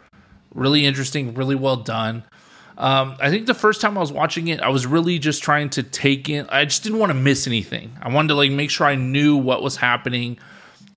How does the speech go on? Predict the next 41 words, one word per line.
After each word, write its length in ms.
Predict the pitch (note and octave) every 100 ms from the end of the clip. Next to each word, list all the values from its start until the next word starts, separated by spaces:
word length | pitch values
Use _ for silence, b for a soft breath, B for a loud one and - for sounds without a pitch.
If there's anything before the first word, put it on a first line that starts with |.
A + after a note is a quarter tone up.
| -
And 100 | D3+
I 80 |
think 180 | F3 C4+
for 100 | C#4+
the 80 | C#4+
most 280 | G3+ G3+ G3+
part, 220 | A#3 G#3
this 160 | - -
movie 240 | A#3 B3
was 340 | A#3+ D3 C3+ - -
probably 240 | F#3 B3+
a 40 | A#3
little 200 | F3 G#3
more 180 | G3 F3+
straightforward 840 | - F3 E3+ - C#3+ F3 A#3 A3+
than 120 | G#3
some 180 | G3+ A3+
of 60 | A3
the 100 | A3
other 180 | A3+ G#3+
movies, 580 | G3+ G#3+ A#3 A#3+ - -
um, 200 | D3 D3
that 120 | E3
he's 180 | F3 C3+
done. 560 | A2 C#3 G#3 A#3+ A#3 -
It, 260 | - C#3+ - _
it 120 | - E3
was, 280 | D#3 C3+ B B B B B _
a 80 | C3+
lot 280 | C3+ D#3 G3
of 80 | G#3+
it 80 |
was 140 | G3+ E3+
pretty 260 | - G#3+
surface 600 | F#3 - F#3+ G3+ G3+ G#3+ -
level. 480 | G#3 A3 B3+ C4+ -
It 100 | C3+
just 200 | D#3+ -
kinda, 220 | F#3 D#3+
this 280 | C#3 E3+ F#3+
is 200 | F3+